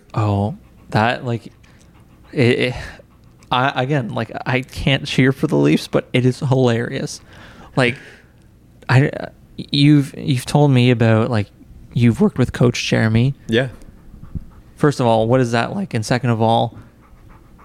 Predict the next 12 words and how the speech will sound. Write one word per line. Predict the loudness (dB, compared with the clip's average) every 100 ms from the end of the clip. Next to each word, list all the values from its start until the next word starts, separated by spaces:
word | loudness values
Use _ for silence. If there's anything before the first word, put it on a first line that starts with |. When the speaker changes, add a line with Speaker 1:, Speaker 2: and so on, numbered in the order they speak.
| -2
Speaker 1:
have | 2
you | 4
worked | 4 2
with | -4 -2
Coach | -2 0 -4
Chippy? | -2 -2 -2 -10 -20 _ -20 -20 -20 -20 -12 -2
Speaker 2:
No, | 0
I've | 0
never | -2 -4
met | -2 -4
Chippy. | -4 -4 -4 -4 -4 -10 -8
Um, | -4 -2 0 -2 -2 -4